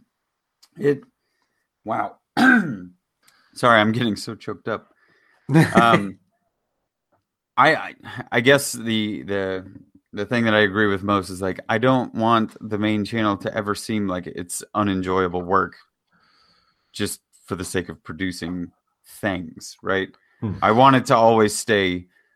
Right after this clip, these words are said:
Speaker 1: f-, fun and enjoyable for me because it's what I chose to do with my life. But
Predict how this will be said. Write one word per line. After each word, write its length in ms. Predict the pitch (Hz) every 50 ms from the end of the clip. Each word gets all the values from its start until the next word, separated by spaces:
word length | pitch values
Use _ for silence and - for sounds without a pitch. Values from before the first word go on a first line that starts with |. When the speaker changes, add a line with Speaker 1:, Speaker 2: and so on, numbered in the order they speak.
| _ _
Speaker 1:
f-, 340 | - - - - - - _ _ _ _ _ _ _ _ _
fun 400 | - - - 123 120 120 117 113
and 160 | 110 104 98
enjoyable 540 | 98 98 92 98 110 117 113 110 98 98 101
for 160 | 95 - 104
me 300 | 95 92 95 90 90 92 92
because 400 | 85 90 95 90 - 101 90 90
it's 200 | 90 87 - -
what 140 | 90 90 92
I 100 | 90 87
chose 380 | - - - 98 92 87 -
to 100 | - 87
do 160 | 80 107 117
with 160 | 117 104 95 -
my 120 | 95 90
life. 280 | 90 87 90 90 82 - _
But 180 | 87 90 -